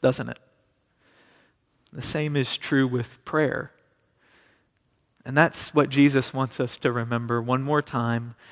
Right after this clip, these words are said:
before we leave the subject of prayer, at least in sermons. Who is it that we're praying to?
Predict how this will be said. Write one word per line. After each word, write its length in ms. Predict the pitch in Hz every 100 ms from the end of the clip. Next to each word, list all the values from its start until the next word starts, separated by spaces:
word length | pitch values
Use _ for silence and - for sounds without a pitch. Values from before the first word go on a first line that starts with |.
| - - _
before 320 | 120 - 139
we 100 | 135
leave 300 | 131 135 143
the 100 | 139
subject 600 | - 139 131 131 - - - _ _ _
of 280 | - 139 127
prayer, 460 | - 127 120 120 117 _ _ _ -
at 100 | 123
least 180 | 123 -
in 80 | 120
sermons. 580 | - 117 117 120 - _ _ _ _ _ _ _ - _ _ _ _ _ -
Who 180 | 190 214
is 160 | 175
it 320 | 123 - - - _ _ _ _ _
that 160 | 139 139
we're 140 | 143
praying 460 | 139 - 160 127 117
to? 280 | - -